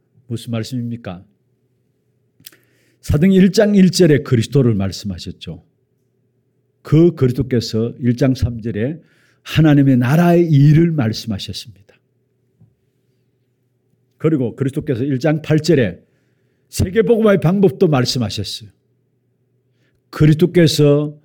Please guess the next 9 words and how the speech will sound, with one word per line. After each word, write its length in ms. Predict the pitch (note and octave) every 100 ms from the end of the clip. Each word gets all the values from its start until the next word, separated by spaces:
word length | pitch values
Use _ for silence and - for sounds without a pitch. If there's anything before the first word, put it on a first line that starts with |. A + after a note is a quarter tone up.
| _ _
하나님 420 | _ D#3+ D#3+ D3+ D3
나라의 420 | D3+ E3 E3 E3+
일과 760 | D3+ D#3 E3 D3 B2+ C3 E3 - _ _
세계 500 | - - E3 D#3 F3
복음화의 500 | F3 E3+ E3+ F#3 F3
방법을 440 | F3 F3+ G3 D#3+ D#3+
말씀하셨어요. 960 | B2 A#2 - A#2+ F#2+ - G2+ - - _ _ _ _ _ _ _ _ _ _ _ _ _ _ _ _ _
그것 380 | - F3 F#3 C#4+
가지고 640 | - D3+ B2 B2+ D#3 F#2